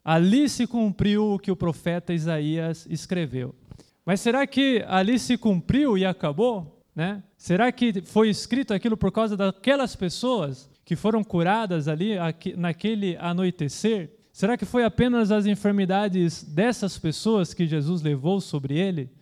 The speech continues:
De forma nenhuma, né? O, na verdade, o que Mateus está querendo dizer aqui, o sentido mais óbvio daquilo que ele escreveu,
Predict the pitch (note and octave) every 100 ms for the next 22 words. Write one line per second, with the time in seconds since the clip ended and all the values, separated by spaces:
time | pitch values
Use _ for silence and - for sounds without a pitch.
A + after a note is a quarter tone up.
0 | _ - C#3+ - E3+ F3 G3+ G3+ E3+ C3+
1 | B2 A#2+ _ - C#3+ E3 - _ _ E3
2 | G3+ A3 B3+ A#3+ G#3 G#3 C4+ A#3 E3+ E3
3 | E3 - B3+ B3 G3 G3 F3+ A3+ C4 G#3+
4 | - A3+ G3+ G3 G#3+ G3 D#3+ D3+ F#3+ E3
5 | - A3+ F3 C3+ _ _ _ - E3 A3
6 | A#3+ C4 A#3 A3 E3+ D#3 G#3+ B3 F3 D#3
7 | D3+ D#3+ - G#3+ G#3 - G3+ G#3 - F#3
8 | G#3 G#3+ - F#3 D3+ B2+ F#3 A#3 D#3+ C3